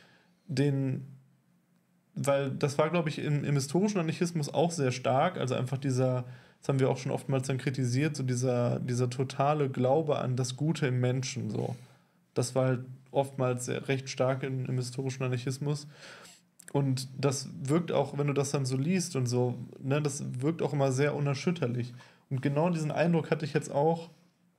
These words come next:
in der Aufnahme, so diese, diese unerschütterliche Glaube an diese Form der Ethik, die sich im demokratischen Konföderalismus herausgebildet hat. Das hatte auch was,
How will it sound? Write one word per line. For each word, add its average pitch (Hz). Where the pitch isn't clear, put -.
in 135
der 135
Aufnahme, 127
so 131
diese, 131
diese 131
unerschütterliche 147
Glaube 139
an 127
diese 131
Form 135
der 131
Ethik, 139
die 135
sich 127
im 139
demokratischen 131
Konföderalismus 135
herausgebildet 127
hat. 123
Das -
hatte 175
auch 139
was, 135